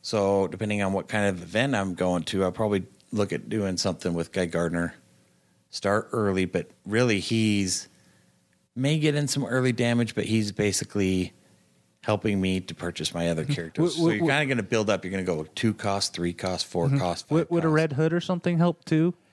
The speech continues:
Speaker 1: Yeah. Yeah, so I would probably take one of those. Uh, I probably prefer Red Hood more than a Guy.
Speaker 2: 'Cause you, you can time it a little better, right, with
Speaker 1: Yeah.
Speaker 2: Red Hood?
Speaker 1: Yeah, so I like the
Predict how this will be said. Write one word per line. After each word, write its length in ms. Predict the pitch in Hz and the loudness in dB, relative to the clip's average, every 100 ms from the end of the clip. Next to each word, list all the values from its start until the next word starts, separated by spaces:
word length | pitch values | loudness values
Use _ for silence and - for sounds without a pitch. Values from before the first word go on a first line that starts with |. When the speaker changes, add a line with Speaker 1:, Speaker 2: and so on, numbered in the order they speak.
| - | 0
Speaker 1:
Yeah. 300 | 117 95 78 - - - _ - | 2 2 -2 -12 -18 -20 _ 0
Yeah, 220 | 117 95 | 2 2
so 140 | - | 0
I 80 | 147 | 0
would 160 | 180 170 | 0 0
probably 240 | 170 175 | 0 0
take 220 | 135 123 110 | -2 -6 -2
one 260 | 107 120 | 0 2
of 100 | 131 | 2
those. 440 | 127 127 123 117 - _ _ _ - | 2 2 2 0 -6 _ _ _ -8
Uh, 220 | 110 107 - | -4 -4 0
I 200 | 139 175 - _ _ - - - _ _ - | 0 0 -6 _ _ -20 -20 -20 _ _ -6
probably 280 | 135 123 107 | 0 2 2
prefer 420 | 98 - 101 98 | -2 -2 0 0
Red 420 | 92 - 104 101 | -2 -4 0 0
Hood 140 | 101 95 | 0 -2
more 180 | 95 | 0
than 100 | 90 | -2
a 80 | 85 | -4
Guy. 580 | 78 95 82 87 104 110 - - - | -4 -2 0 0 0 -2 -8 -20 -4
Speaker 2:
'Cause 180 | 147 131 | 0 2
you, 80 | |
you 180 | 147 151 | 2 2
can 100 | 147 | 0
time 260 | 135 135 120 | 0 0 2
it 80 | 98 | 0
a 40 | |
little 220 | 92 92 | 0 -2
better, 260 | 90 92 90 | 0 2 2
right, 200 | 90 95 | 2 2
with 80 | 101 | 2
Speaker 1:
Yeah. 100 | 104 | 2
Speaker 2:
Red 140 | 101 | 2
Hood? 220 | 107 107 - - | 2 0 -4 -8
Speaker 1:
Yeah, 260 | 92 82 80 | -6 -6 -8
so 180 | - 110 | -8 -2
I 100 | 120 | 0
like 220 | 160 151 | 0 -2
the 120 | 120 | -4